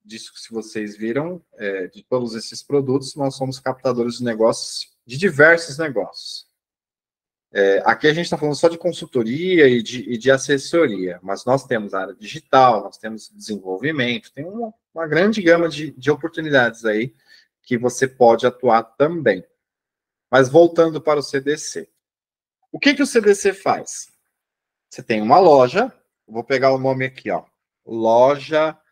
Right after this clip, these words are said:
do Jorge. Loja de material de construção do Jorge. O Jorge não vende no pré-datado, como é que fala? Não vende no cheque porque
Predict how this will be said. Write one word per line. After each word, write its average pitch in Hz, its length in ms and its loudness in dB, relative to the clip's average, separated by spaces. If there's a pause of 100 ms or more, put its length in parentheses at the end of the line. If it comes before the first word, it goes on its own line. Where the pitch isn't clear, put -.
(640)
do 113 240 -6
Jorge. 110 800 -4 (960)
Loja 180 460 0
de 185 60 -12
material 165 520 -4
de 165 80 -14
construção 165 400 -10
do 190 140 -8
Jorge. 107 640 -8 (580)
O 156 120 -8
Jorge 214 800 4
não 233 480 -4
vende 175 640 -8 (1040)
no 147 580 -4 (2000)
pré-datado, 117 680 -4
como 110 100 -14
é 110 60 -10
que - 80 -20
fala? 127 440 -8
Não 180 240 -8
vende 156 320 -4
no 123 80 -12
cheque 170 460 -6
porque 202 580 -8